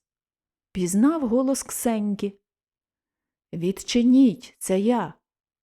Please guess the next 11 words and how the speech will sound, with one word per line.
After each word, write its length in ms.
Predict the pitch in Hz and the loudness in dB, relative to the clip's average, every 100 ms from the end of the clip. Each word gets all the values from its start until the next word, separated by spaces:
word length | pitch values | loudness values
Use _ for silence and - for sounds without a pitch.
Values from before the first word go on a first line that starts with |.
| _ _ _ _ _ _ _ _ _ 170 | _ _ _ _ _ _ _ _ _ -12
відсунула 560 | 165 - 185 175 180 | -10 -8 -6 -6 -8
підпору. 720 | 175 170 - 190 165 170 175 _ _ _ _ _ | -8 -12 -10 -6 -4 -6 -10 _ _ _ _ _
«Тсс! 640 | - - - - - - - _ _ _ _ _ _ _ _ _ _ _ | -12 -10 -8 -10 -12 -16 -20 _ _ _ _ _ _ _ _ _ _ _
А 180 | 175 170 | -12 -8
ви 200 | 185 240 | -4 -4
тут 220 | 240 247 | -2 -6
що?» — 560 | - - - 254 160 - _ _ _ _ _ _ | -4 -6 -4 -4 -6 -10 _ _ _ _ _ _
приложила 560 | - 180 175 180 180 180 | -6 -4 -2 -2 -2 -2
палець 400 | 180 175 175 170 | -2 -4 -4 -4
до 180 | 175 175 | -4 -2
рота. 400 | 180 196 175 | -2 -6 -10